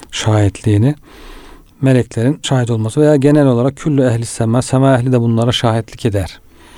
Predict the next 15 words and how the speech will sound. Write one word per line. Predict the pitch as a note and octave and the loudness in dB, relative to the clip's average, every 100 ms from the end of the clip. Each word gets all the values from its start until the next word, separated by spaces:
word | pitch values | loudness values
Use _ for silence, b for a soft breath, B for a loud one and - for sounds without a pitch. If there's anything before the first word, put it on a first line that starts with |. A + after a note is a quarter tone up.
| B B B B | B B B B
Gıpta | - C3+ - | -4 -2 2
eder, | C3 A2 G#2+ G#2 - _ - | 2 2 -2 -2 -14 _ 0
dua | B2+ A#2 | 2 2
eder. | G#2+ A#2 | 0 0
"Ne | |
güzel | A#2 A2 A2 A2+ | 0 0 -2 -4
bu | G#2+ | -6
kul | - A2+ G#2+ | -4 -2 -2
bak | A2 | -2
Allah'a | A2+ G#2+ G#2+ | -2 0 0
itaat | G2+ A#2 G#2 | 0 -2 -2
etmiş, | G#2+ - - | -6 -10 -10
güzel | G#2+ A2 | -2 0
ameller | G#2+ G#2 G#2+ G#2 | 0 -2 -2 -2
işlemiş." | - - G#2+ F#2 | -4 -4 -4 -6